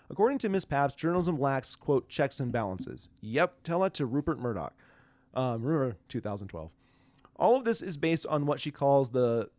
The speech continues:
quote, "Missoulians' campaign to make the people of Missoula believe we are in the midst of a sexual crisis to frighten people into buying papers."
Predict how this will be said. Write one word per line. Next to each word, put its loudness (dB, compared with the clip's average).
quote, 2
"Missoulians' 0
campaign -2
to -8
make 0
the -6
people 0
of 4
Missoula 4
believe 2
we 4
are 6
in 4
the 4
midst 0
of 4
a -2
sexual 2
crisis 2
to -2
frighten 0
people 2
into 4
buying 2
papers." -4